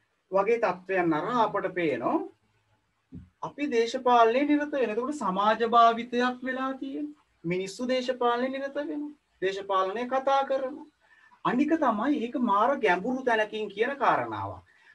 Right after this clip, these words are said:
පුර-, පුජ්‍යල පුරවැසි අන්තර්ක්‍රියාකාරීත්වය තුළ දේශපාලනය තියෙනවා කියන්නේ.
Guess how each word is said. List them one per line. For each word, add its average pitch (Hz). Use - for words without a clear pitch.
පුර-, 196
පුජ්‍යල 196
පුරවැසි 233
අන්තර්ක්‍රියාකාරීත්වය 262
තුළ 226
දේශපාලනය 202
තියෙනවා 135
කියන්නේ. 117